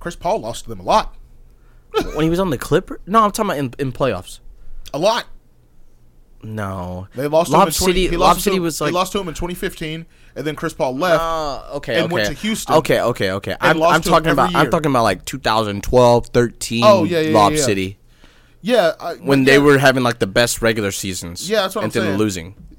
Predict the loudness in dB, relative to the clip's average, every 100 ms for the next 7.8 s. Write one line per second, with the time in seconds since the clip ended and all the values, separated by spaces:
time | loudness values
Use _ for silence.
0 | -20 _ -8 -6 -6 -6 -6 -6 -6 -4
1 | -2 0 0 -2 -2 -4 -4 -10 -8 -8
2 | -8 -8 -4 -4 -4 -4 -4 -6 -10 -14
3 | -6 -4 -2 -4 -6 -8 -10 -8 -10 -6
4 | -2 -2 -2 0 0 2 2 0 -2 -2
5 | -2 -2 -2 -4 0 0 -2 -2 -2 -4
6 | -10 -4 -4 -4 -8 _ -6 -4 -4 -6
7 | -6 -6 -6 -8 -10 -10 -12